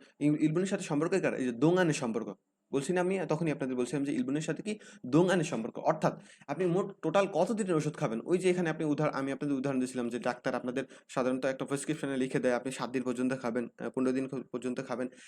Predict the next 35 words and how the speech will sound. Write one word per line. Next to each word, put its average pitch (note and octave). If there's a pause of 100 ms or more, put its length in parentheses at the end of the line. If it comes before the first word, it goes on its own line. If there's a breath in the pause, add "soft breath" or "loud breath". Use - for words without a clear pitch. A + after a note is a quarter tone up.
এক D#3+
মাস F3+
পর্যন্ত B2+
খাবেন। A2+ (260 loud breath)
এই D#3
ইলবুন E3
আর D#3
দোংআন D3
দ্বারা D#3+
সেটাই D#3+
বোঝায়। A2
আহ, -
প্রথমে F3
আপনাকেই F3+
বলছে D#3+
দিনে D#3+
আপনি E3
দুইবার D#3
খাবেন। G#2+ (360)
হ্যাঁ, F3+
দুইবার D3
কখন F3
খাবেন? F3+ (180 soft breath)
আসিমে D#3
খাবেন, F3+
আহ, C3
আসিম B2
মানে C#3
সকাল, C3+
আর D3+
জনিয়ক D3
মানে D#3+
কি B2
সন্ধ্যায় E3+
খাবেন। G#2+